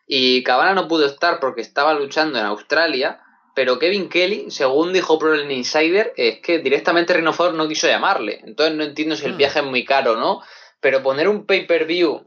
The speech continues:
Speaker 1: eh, previsiblemente importante con el cambio titular del main event, con B J Whitmer comentando, f-, eh, a mí se me hizo algunos combates muy sosos,
Speaker 2: Parece un
Speaker 1: porque
Speaker 2: video on
Speaker 1: B J se
Speaker 2: demand.
Speaker 1: nota.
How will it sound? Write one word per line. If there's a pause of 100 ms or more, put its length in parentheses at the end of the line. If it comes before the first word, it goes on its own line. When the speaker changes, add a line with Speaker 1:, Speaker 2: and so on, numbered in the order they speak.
(140)
Speaker 1:
eh,
previsiblemente
importante
con
el
cambio
titular
del
main
event,
con
B
J
Whitmer
comentando,
f-, (340)
eh,
a
mí
se
me
hizo
algunos
combates
muy
sosos, (220)
Speaker 2:
Parece
un
Speaker 1:
porque
Speaker 2:
video
on
Speaker 1:
B
J
se
Speaker 2:
demand.
Speaker 1:
nota.